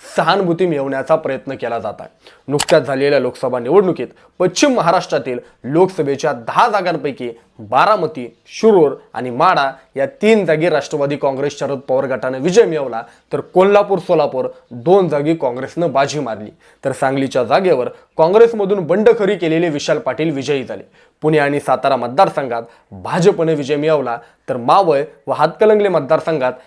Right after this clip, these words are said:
एकनाथ शिंदेंच्या शिवसेनेनं बाजी मारली. त्यामुळे येत्या काळात पश्चिम महाराष्ट्रात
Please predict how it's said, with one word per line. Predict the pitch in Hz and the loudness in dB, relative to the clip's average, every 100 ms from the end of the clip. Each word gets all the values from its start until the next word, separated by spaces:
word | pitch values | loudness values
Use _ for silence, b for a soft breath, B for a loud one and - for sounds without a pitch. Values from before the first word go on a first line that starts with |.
| b | b
एकनाथ | 139 156 190 185 | -6 0 0 0
शिंदेंच्या | 147 131 143 135 147 | -4 -4 -4 -4 -6
शिवसेनेनं | - 143 147 135 143 170 | -6 -8 -8 -6 -4 -2
बाजी | 135 123 | -2 -4
मारली. | 127 110 - - b b | -8 -10 -12 -20 b b
त्यामुळे | 139 135 127 | -2 -2 -2
येत्या | 127 | -2
काळात | 123 160 147 127 b b - | 0 2 2 -2 b b -6
पश्चिम | 165 - 262 233 | -4 2 2 2
महाराष्ट्रात | 151 156 160 170 | 2 2 2 0